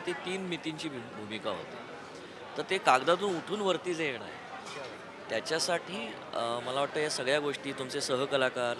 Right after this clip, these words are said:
तुमचे दिग्दर्शक, तुमचे निर्माते, हे तुम्हाला खूप वेगवेगळ्या प्रकारे, अ, मदत करत असतात, कारण नुसतीच ती वाक्य जाऊन बोलायची नसतात जी संहितेमध्ये आहेत.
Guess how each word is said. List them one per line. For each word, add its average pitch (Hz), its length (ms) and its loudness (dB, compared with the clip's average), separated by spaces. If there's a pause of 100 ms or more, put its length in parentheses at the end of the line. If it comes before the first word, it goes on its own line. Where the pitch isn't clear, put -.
तुमचे 110 220 -6
दिग्दर्शक, 113 640 -2
तुमचे 110 240 -6
निर्माते, 113 420 -4 (680)
हे - 60 -4
तुम्हाला 175 300 2
खूप 208 200 -4 (100)
वेगवेगळ्या 139 360 4
प्रकारे, 151 520 2 (460)
अ, 117 40 -4 (300)
मदत 117 220 0 (100)
करत 120 220 0
असतात, 90 320 -2 (500)
कारण 127 220 2 (300)
नुसतीच 180 420 -2
ती 196 60 2
वाक्य 175 340 8
जाऊन 170 200 6
बोलायची 131 360 2
नसतात - 360 -6 (400)
जी 107 100 0 (180)
संहितेमध्ये 101 640 -2
आहेत. - 220 -2